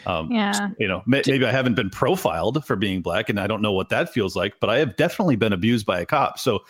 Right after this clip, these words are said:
Speaker 1: like,
Speaker 3: Oh,
Speaker 1: let-,
Speaker 3: yeah,
Speaker 1: let's
Speaker 3: me
Speaker 1: not,
Speaker 3: too.
Speaker 1: let's not pretend that cops just treat white people like they're their brother. And they're like, "Oh, sorry for pulling you over. Didn't realize you were Caucasian. Get on out of here, buddy." It's like, no, that's not <laughs> at all what happens. They will fucking arrest you, impound your car, do all sorts of shit. So.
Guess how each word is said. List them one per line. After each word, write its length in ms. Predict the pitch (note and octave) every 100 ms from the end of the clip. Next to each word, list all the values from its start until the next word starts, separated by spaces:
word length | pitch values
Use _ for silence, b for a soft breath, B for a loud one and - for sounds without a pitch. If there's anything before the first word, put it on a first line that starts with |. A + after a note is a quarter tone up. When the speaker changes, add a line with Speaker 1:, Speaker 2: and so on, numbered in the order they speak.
| B -
Speaker 1:
like, 120 | A2+
Speaker 3:
Oh, 40 | B2
Speaker 1:
let-, 100 | A2
Speaker 3:
yeah, 80 | G#2
Speaker 1:
let's 120 | G3+
Speaker 3:
me 60 | G3+
Speaker 1:
not, 100 | -
Speaker 3:
too. 80 |
Speaker 1:
let's 200 | C3+ C3+
not 160 | D#3 -
pretend 640 | - - - C#3 B2 G2 - B B
that 220 | A#2 -
cops 300 | - A#2+ -
just 260 | A#2+ C3 -
treat 300 | - B2+ A#2+
white 240 | G#2 B2 -
people 300 | A2+ G#2+ G2+
like 180 | G2
they're 100 | A2+
their 140 | G#2 F#2+
brother. 440 | G#2 A2 A#2+ F2+
And 80 | F#2+ B B
they're 120 | A#2+
like, 140 | A#2+ C#3
"Oh, 220 | F3 C3
sorry 260 | F3+ E3 D3
for 80 |
pulling 260 | C#3 F3+ D3+
you 80 | D3+
over. 200 | D#3 C3
Didn't 160 | D3 D3+
realize 260 | D3+ D3
you 80 | C#3
were 60 | A#2
Caucasian. 560 | C3 - E3+ E3+ A#2+
Get 120 | B2
on 160 | E3 E3+
out 140 | F#3
of 40 | D3
here, 100 | A#2
buddy." 280 | G#2+ D3 D#3 B B
It's 80 | -
like, 180 | B2 -
no, 500 | C3+ A2+ G2+ F3 F3+ B
that's 120 | C3
not 120 | D#3 F3+
<laughs> 20 |
at 40 |
all 180 | F3 A#3+
what 160 | G3 B2
happens. 340 | G#2+ C#3+ D3
They 100 | C#3+
will 120 | D3 D3
fucking 280 | C3 A2+ B B B A2+
arrest 440 | C3 A#2+ - -
you, 140 | A#2+
impound 360 | A#2 A#2 G#2 G#2+
your 80 | A#2
car, 400 | - A2+ A2 A2
do 140 | G#2+
all 100 | A2+
sorts 260 | A#2 C3+ B2
of 60 | G2
shit. 260 | F2+ D#2
So. 220 | - F#2+